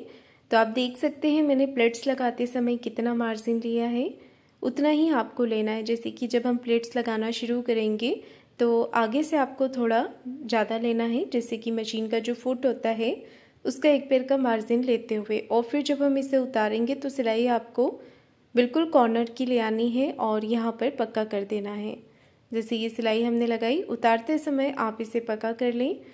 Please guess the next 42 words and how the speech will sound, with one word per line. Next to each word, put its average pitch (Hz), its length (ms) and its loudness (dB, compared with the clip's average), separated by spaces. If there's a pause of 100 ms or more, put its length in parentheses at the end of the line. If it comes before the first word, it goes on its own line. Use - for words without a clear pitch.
(360)
और 214 420 0 (160)
इस 254 160 -8
तरीके 233 400 0
से 240 320 -2
सिलाई 226 340 -2
लगाकर 233 480 -2 (140)
प्लिट्स 240 340 -2
बना 202 260 -2
लें। 214 240 -6
तो 254 160 -6
देखिए 254 300 -4
कितना 269 300 -2
अच्छा 269 200 2
उठाव 233 340 0
आया 220 200 -2
है 247 280 -2 (340)
और 233 120 2
फिनिशिंग 247 580 0
भी 277 100 0
बहुत 226 280 0
ही 226 80 0
अच्छी 220 260 -4
आ 208 120 -2
गई 214 200 -4
है। 220 180 -4 (360)
अब 269 160 2
आपको 285 320 0
क्या 294 180 2
करना 269 300 2
है, 302 120 0
ये 247 200 0
देखिए 247 380 -4
जब 254 160 -2
हम 247 160 0
प्लिट्स 240 380 -2
लगाते 247 380 0
हैं 247 100 0
तो 262 100 -4
थोड़ा 240 260 -2
कपड़ा 220 440 -2
जो 240 200 0
है 233 220 2